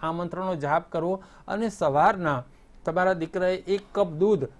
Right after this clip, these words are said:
અને એક કેળું નાસ્તામાં અવશ્ય લેવું. સાથે સાથે સ્નાન કરતી વખતે પાણીની ડોલમાં એક ચપટી હળદર પણ નાખી દેવી. આટલો ઉપાય કરવાથી તમારા દીકરાને લગ્નના અનુસંધાનમાં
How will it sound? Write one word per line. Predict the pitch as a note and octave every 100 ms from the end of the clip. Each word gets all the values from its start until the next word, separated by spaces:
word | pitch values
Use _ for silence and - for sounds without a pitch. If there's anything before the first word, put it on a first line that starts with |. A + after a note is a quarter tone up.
| -
અને | G3 G#3
એક | G3 F#3+ -
કેળું | E3 F3+ A3+ C3+ - -
નાસ્તામાં | D#3 D#3+ - F#3+ F#3+
અવશ્ય | C#3+ E3 D#3+ F#3
લેવું. | D3 C3+ C#3 -
સાથે | C#3 C#3 A3
સાથે | A#3+ E3 C3+ D3 A#2
સ્નાન | - D#3+ D#3 G3 G#3+
કરતી | E3 C#3 F#3+
વખતે | E3 D3 F3+ F#3+ E3 - - -
પાણીની | C#3+ D#3 E3+ D#3
ડોલમાં | C3 D#3+ F3+ G#3+ A3 -
એક | - E3+
ચપટી | - D#3+ - E3
હળદર | B2 B2+ D#3 E3+
પણ | D#3
નાખી | C3 C3 - C3
દેવી. | A#2+ A#2+ - - - -
આટલો | D3+ D3+
ઉપાય | D3 C#3 C#3
કરવાથી | C3+ A#2+ C3 C3+ F#3
તમારા | F#3+ B2+ B2
દીકરાને | A#2 B2 B2+ D3 E3+
લગ્નના | E3 B2 C3 B2+
અનુસંધાનમાં | A2+ A#2+ - C3 A#2+ D#3 F3 C#3